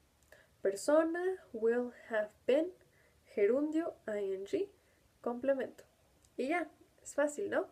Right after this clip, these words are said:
En los materiales de abajo te voy a dejar una transcripción del texto para que si quieres la traduzcas al español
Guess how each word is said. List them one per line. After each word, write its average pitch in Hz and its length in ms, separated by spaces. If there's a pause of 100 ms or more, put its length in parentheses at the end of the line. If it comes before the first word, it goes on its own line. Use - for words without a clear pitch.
(640)
En 220 400
los 226 140
materiales 254 540
de 240 60
abajo 240 480
te 269 80
voy 233 220
a 233 100
dejar 214 640
una 220 500 (280)
transcripción 214 580
del 220 160
texto 294 500
para 214 220
que - 120
si 196 160
quieres 262 420
la 208 160
traduzcas 202 580
al 185 120
español 240 600